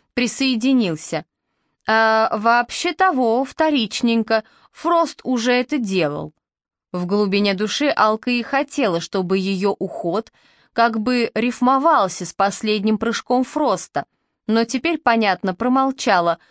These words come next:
чтобы не выслушивать очередную порцию издевательств. Она молча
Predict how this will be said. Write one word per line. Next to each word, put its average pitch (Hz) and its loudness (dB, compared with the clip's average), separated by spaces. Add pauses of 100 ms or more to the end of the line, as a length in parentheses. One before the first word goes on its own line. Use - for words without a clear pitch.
(140)
чтобы 220 0
не 220 0
выслушивать 247 -2
очередную 208 -2
порцию 214 -4
издевательств. 190 -4 (640)
Она 190 2
молча 196 0